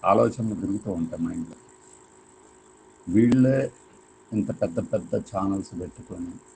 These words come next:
ఇలాంటి కౌంటర్లు ఇస్తున్నప్పుడు మనం ఎందుకు ఇవ్వకూడదు అనే ఒక ఆలోచన.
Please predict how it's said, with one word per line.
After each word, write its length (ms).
ఇలాంటి 460
కౌంటర్లు 480
ఇస్తున్నప్పుడు 640
మనం 220
ఎందుకు 280
ఇవ్వకూడదు 420
అనే 180
ఒక 140
ఆలోచన. 480